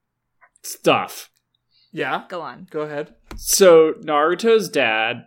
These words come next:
Speaker 1: sealed the demon fox in his own kid. Cool dad move.
Speaker 2: Yeah, sick dad.
Speaker 3: Well, think, think about it.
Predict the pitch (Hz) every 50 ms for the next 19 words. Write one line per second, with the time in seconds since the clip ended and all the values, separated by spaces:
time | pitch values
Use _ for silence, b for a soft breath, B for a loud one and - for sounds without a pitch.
0 | _ _ - - - - 139 135 120 117 113 120 123 131 139 131 127 127 117 113
1 | 117 123 123 - 123 113 120 123 - 151 143 135 147 160 156 160 170 185 190 185
2 | 185 - 131 113 110 110 120 143 - _ _ - - 165 160 170 180 190 185 180
3 | 156 135 131 127 123 123 123 123 117 113 110 110 113 117 131 - 175 175 - -
4 | 170 156 - - 175 147 143 147 160 220 240 262 277 262 - - _ - 320 302
5 | 285 - - _ _ _ - 370 381 330 208 185 175 165 151 147 147 -